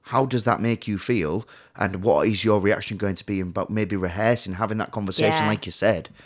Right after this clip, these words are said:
Speaker 1: with the chimp
Speaker 2: Yeah.
Speaker 1: to go, "Okay, we feel like this. I accept that situation.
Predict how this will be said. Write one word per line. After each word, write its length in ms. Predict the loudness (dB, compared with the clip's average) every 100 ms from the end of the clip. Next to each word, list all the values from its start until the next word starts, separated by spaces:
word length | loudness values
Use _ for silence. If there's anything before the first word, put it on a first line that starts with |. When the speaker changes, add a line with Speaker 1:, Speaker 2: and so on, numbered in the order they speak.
| -20 -20 _ 2
Speaker 1:
with 240 | 2 2
the 60 | -6
chimp 420 | -6 -6 -8 -12 -14 0
Speaker 2:
Yeah. 140 | 2 2 -4 _ -4
Speaker 1:
to 80 |
go, 300 | 2 4 2 -4 _ -16 -14 -16 _ _ _ _ 2
"Okay, 360 | 4 4 4
we 160 | 2 -2
feel 200 | 4 8
like 140 | 8
this. 380 | 6 2 -2 -8 _ _ -4
I 60 |
accept 280 | 0 0 2
that 140 | 0 -2
situation. 600 | -6 -2 -2 -2 -6